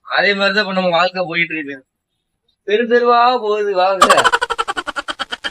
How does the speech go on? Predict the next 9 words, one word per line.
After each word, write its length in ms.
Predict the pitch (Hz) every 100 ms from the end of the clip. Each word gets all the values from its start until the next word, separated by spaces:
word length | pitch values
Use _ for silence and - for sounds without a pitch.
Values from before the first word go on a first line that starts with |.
| _
எதை 280 | - 170 233
நோக்கி 300 | 233 226 214
பயணம் 400 | 190 185 - 466
பண்ணுதுன்னே 360 | - 202 196 226 190
தெரியல. 400 | 196 190 175 - _ _ _ _ -
எங்க 360 | 147 180 220
போனாலும் 440 | 196 202 202 220 202
எது 220 | 185 202
போனாலும் 580 | 196 185 185 214 220